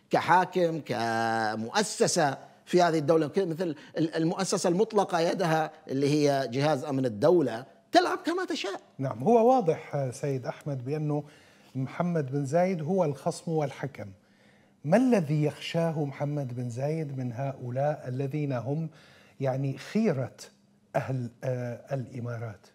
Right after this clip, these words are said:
Speaker 1: نحن، نحن اليوم حقيقة لا نشخصن الموضوع.
Speaker 2: مهم.
Speaker 1: زين؟ لا، لا، لا نربطه بشخص فقط. إنما اليوم عندنا مؤسسة كاملة تقوم بجرائم، جرائم واضحة.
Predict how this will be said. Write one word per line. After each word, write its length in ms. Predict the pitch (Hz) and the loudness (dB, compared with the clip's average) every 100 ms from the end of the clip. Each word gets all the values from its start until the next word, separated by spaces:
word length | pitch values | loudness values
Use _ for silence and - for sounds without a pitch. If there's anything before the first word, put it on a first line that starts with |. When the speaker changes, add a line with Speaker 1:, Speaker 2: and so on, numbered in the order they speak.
| - | -6
Speaker 1:
نحن، 400 | 147 196 254 226 - | 0 2 2 0 0
نحن 240 | 160 165 180 | -4 -2 -2
اليوم 460 | 135 151 170 151 - | 2 2 2 -4 -6
حقيقة 720 | 147 190 180 147 147 147 160 - _ _ _ _ _ | -10 -6 -4 -4 -2 -2 -2 -10 _ _ _ _ _
لا 260 | 120 165 233 | 2 6 6
نشخصن 480 | 202 196 - 143 117 | 4 0 -2 -4 -4
الموضوع. 540 | 101 87 80 76 71 _ _ 127 | -6 -8 -12 -12 -14 _ _ -12
Speaker 2:
مهم. 220 | 117 113 _ 98 | -10 -12 _ -12
Speaker 1:
زين؟ 380 | 98 104 113 - | -6 -4 -4 -6
لا، 240 | 131 147 123 | -2 0 2
لا، 200 | 139 123 | 2 2
لا 220 | 143 165 | 2 2
نربطه 440 | 139 120 117 123 | 2 0 -4 -6
بشخص 460 | 95 - 120 - - | -6 -8 -8 -10 -16
فقط. 260 | - - - _ _ _ _ _ - | -18 -20 -20 _ _ _ _ _ -4
إنما 480 | 196 247 202 202 196 - - | 0 2 2 0 -6 -14 -8
اليوم 500 | 143 135 175 233 202 147 | -4 0 2 2 0 -4
عندنا 340 | 196 190 180 | 0 2 2
مؤسسة 540 | 135 - 196 208 185 | -2 -4 -6 -4 -4
كاملة 520 | 156 190 208 110 120 175 _ _ _ _ _ _ _ | -4 -2 0 -2 -4 -8 _ _ _ _ _ _ _
تقوم 640 | 147 - 233 247 233 185 131 | -6 -2 0 2 2 2 -2
بجرائم، 1080 | 123 147 127 143 180 220 - 127 104 78 64 _ _ _ 101 | -2 -2 0 0 2 0 -4 -6 -8 -10 -18 _ _ _ -12
جرائم 600 | 135 135 208 185 147 120 | -8 -4 -4 -2 -4 0
واضحة. 540 | 147 131 101 - - | 0 0 -2 -10 -16